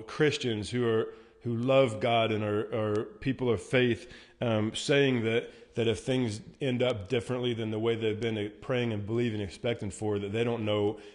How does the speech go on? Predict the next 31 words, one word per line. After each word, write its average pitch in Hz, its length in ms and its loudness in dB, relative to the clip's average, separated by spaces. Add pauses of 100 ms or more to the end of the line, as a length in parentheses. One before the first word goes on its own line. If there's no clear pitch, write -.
how, 120 380 2
what, 127 300 2
how 135 160 4
that's 135 180 4
gonna 123 160 -2
impact 113 400 0
their 104 140 -2
faith. 110 540 -4 (720)
And, 120 400 0
and 117 280 -2
to 120 100 -6
me, 147 200 4
that's 135 220 2
a 107 60 -6
sad 113 460 0
day. 98 320 -2 (540)
I-, 113 40 0
if, 117 560 0
if 117 260 -6
the, 127 340 0
the 127 160 -2
outcome 143 340 2
of 127 140 0
this 123 160 -2
election 123 480 0
is, 104 220 -4 (100)
is 117 200 -4
causing 120 400 -2
you 123 120 0
to 113 100 -2
determine 113 640 -2